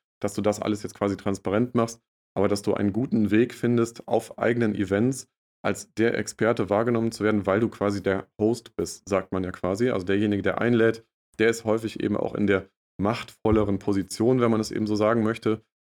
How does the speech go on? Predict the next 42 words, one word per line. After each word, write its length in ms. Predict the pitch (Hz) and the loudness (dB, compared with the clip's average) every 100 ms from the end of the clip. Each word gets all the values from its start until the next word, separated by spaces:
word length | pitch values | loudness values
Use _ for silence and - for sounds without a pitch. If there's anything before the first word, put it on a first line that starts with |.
| - | -4
äh, 220 | 104 104 - | 0 0 0
weil 280 | 98 107 | 2 2
etwas 360 | - 104 - 101 | 2 -2 -4 -2
bei 140 | 98 | -4
dir 220 | 95 117 131 | 0 0 0
stattfindet 640 | - 113 - 113 113 107 | -2 -4 -2 -2 -2 -2
und 120 | 101 | -2
Menschen 400 | 101 110 107 98 - | -2 0 -2 -6 -10
zu 240 | - 127 | -8 -2
dir 180 | 120 113 | 0 0
kommen 400 | - 110 110 - _ _ - | 0 0 0 -4 _ _ -2
und 260 | 104 - - _ | -2 -2 -14 _
dir 120 | 110 113 | 0 0
quasi, 440 | - 101 98 104 | 0 0 2 2
äh, 300 | 101 101 95 | 2 -2 -2
ja, 140 | 107 92 | -2 -2
vertrauen 500 | - - - 123 107 | -2 -4 0 2 2
in 80 | 95 | 0
diesem 180 | 92 | -2
Moment. 400 | 95 95 98 123 - _ _ _ | -2 0 0 -2 -6 _ _ _
Und 220 | 101 101 | -2 2
wenn 100 | 104 | 2
du 120 | 113 | 4
jetzt 360 | 123 123 - - | 2 0 -6 -8
es 140 | 104 | -6
schaffst, 380 | - 123 - - 107 | 0 -2 -2 -6 -4
das 100 | 104 | -2
Ganze 260 | 113 113 | -4 -4
zu 140 | - 107 | -6 -6
verwandeln, 560 | - 90 107 135 123 | -4 0 0 2 2
bestmöglich 680 | 104 - - 104 120 123 120 | 2 -2 0 0 0 0 -2
mit 100 | 107 | -2
einer 180 | - 101 | -2 -2
guten 320 | 95 127 127 | -2 -4 -4
Strategie, 640 | 113 - 113 104 101 127 135 _ _ _ - | -4 -4 -2 -2 0 0 -2 _ _ _ -2
dann 140 | 104 | 0
sind 180 | 110 107 | 0 0
eben 220 | 104 104 | 0 0
diese 180 | 101 98 | 0 2
Live-Events 680 | 95 123 - 104 104 107 - | 2 0 -2 0 0 0 -4
und 240 | 98 - | -8 -2
Live-Veranstaltungen, 1200 | 101 113 117 - - 104 107 - 101 98 101 98 | 0 0 -2 -8 -4 -2 -2 0 0 0 -2 -2